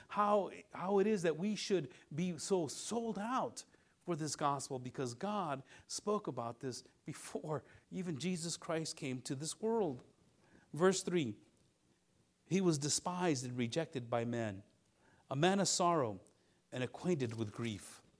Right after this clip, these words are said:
And as one form, and as one from whom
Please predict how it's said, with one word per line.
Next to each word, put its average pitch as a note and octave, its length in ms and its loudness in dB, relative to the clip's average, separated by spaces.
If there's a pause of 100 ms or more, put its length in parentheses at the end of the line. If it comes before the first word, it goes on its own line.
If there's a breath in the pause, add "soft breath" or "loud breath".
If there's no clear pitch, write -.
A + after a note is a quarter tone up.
(1500 loud breath)
And D3 140 4
as C#3 300 6 (200)
one D3+ 340 2
form, B2 500 0 (460)
and C#3+ 240 2
as C3 140 4
one F3+ 320 4
from B2+ 280 0
whom A#2+ 460 2